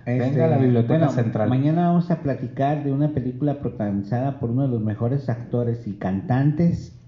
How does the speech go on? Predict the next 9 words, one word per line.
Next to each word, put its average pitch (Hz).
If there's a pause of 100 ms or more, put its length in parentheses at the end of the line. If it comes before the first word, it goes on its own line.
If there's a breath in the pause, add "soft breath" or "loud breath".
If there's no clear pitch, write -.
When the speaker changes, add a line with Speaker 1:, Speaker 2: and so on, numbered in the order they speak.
(640)
Speaker 1:
e 110
ídolos 156
Speaker 2:
E 110
ídolos 131
Speaker 1:
de 110
la 110
re-, 104
de 104
la 101